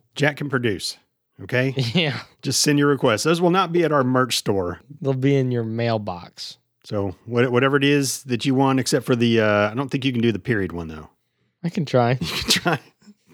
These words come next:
Speaker 1: Jack can try to bleed in some underwear for you.
Speaker 2: Yeah. I'll just make a cut in my taint.
Speaker 1: Oh, God.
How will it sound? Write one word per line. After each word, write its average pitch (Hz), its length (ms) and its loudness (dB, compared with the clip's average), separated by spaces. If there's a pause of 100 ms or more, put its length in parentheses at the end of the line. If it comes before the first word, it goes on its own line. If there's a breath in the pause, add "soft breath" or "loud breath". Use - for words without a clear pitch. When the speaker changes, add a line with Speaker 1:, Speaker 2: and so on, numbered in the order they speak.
Speaker 1:
Jack 180 280 -2
can 180 100 0
try 156 160 2
to 143 120 2
bleed 135 320 2 (100)
in 247 140 2
some 262 240 2
underwear 202 500 2
for - 260 0
you. 233 300 0 (100)
Speaker 2:
Yeah. 120 360 -4 (560 loud breath)
I'll 143 120 2
just 143 120 -2
make 151 220 0
a 135 80 0
cut - 320 -4
in 135 100 -8
my 120 160 0
taint. 127 500 -4 (240)
Speaker 1:
Oh, 117 240 0
God. 127 500 -4